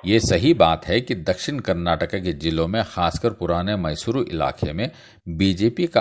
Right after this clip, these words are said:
उतना प्रभाव नहीं है जितना उत्तर कर्नाटका जिलों में है। फिर भी ये सवाल उठ रहा है कि इन दोनों पार्टियों के बीच पुराने मैसूरू इलाके के लिए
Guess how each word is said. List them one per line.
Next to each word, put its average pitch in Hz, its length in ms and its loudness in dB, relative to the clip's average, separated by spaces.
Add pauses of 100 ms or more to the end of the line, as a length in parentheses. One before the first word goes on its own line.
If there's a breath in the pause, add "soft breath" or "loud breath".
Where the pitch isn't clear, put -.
(120)
उतना - 300 -4
प्रभाव 87 440 -2
नहीं 78 320 -4
है 123 220 -4
जितना 101 340 -6 (100)
उत्तर 107 300 -4
कर्नाटका 85 560 -2
जिलों 73 300 -6
में 71 120 -8
है। 73 200 -2 (560)
फिर 131 160 0
भी 85 240 -2 (280 loud breath)
ये 110 140 4
सवाल 104 360 6
उठ 92 240 -8
रहा 78 260 -2
है 113 260 -2 (400 loud breath)
कि - 100 0
इन 127 340 -2
दोनों 110 300 0 (100)
पार्टियों 90 400 2
के 113 160 -2
बीच 82 300 -4
पुराने 123 440 0
मैसूरू 110 520 -2
इलाके 82 440 0
के - 140 -6
लिए 80 360 -2